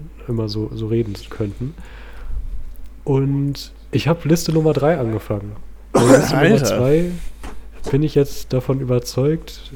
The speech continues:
Speaker 1: also letzte Woche wollte ich eigentlich mal so da die Sachen abarbeiten, aber wenn die da so lange drauf sind, dann hat das auch einen Grund, und zwar, <laughs> weil sie einfach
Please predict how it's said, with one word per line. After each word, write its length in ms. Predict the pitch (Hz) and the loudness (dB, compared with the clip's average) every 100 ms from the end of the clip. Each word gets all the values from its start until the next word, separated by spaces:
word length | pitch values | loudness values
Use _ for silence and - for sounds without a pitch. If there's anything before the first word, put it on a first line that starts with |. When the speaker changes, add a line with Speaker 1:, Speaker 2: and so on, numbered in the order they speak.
| - | -10
Speaker 1:
also 200 | - 117 | -2 0
letzte 420 | 117 139 - 135 - - 127 | 0 0 -2 -4 -6 -12 0
Woche 380 | 131 147 156 123 | 0 2 0 0
wollte 200 | 135 156 | 0 -2
ich 160 | 131 | -4
eigentlich 440 | 127 147 165 151 131 | 0 0 0 -4 -4
mal 320 | 139 139 139 | -2 0 -2
so 160 | 127 127 | 0 0
da 140 | 123 | -2
die 120 | 120 | -2
Sachen 260 | 117 117 120 | -4 -6 -6
abarbeiten, 840 | 120 - 143 131 139 151 - 165 - - - - - - | -8 -6 -6 -4 -4 -6 -8 -12 -12 -18 -18 -18 -18 0
aber 280 | 117 120 | 4 6
wenn 80 | 120 | 4
die 80 | 135 | 2
da 100 | 123 | 2
so 160 | 117 147 | 2 2
lange 220 | 156 151 | 2 0
drauf 300 | 113 123 - | 0 -2 -2
sind, 280 | 151 156 - | -4 -4 -4
dann 380 | 120 123 120 113 | -4 -4 -8 -8
hat 120 | 127 | -6
das 100 | 131 | -2
auch 120 | 120 | -2
einen 80 | 110 | -2
Grund, 340 | 117 117 165 | -2 -2 -2
und 140 | 135 123 | -8 -6
zwar, 320 | 135 143 143 | -6 -4 -4
<laughs> 280 | - - - | -4 -6 -6
weil 100 | 127 | -4
sie 140 | - 127 | 0 -2
einfach 360 | - - - | 0 -4 -4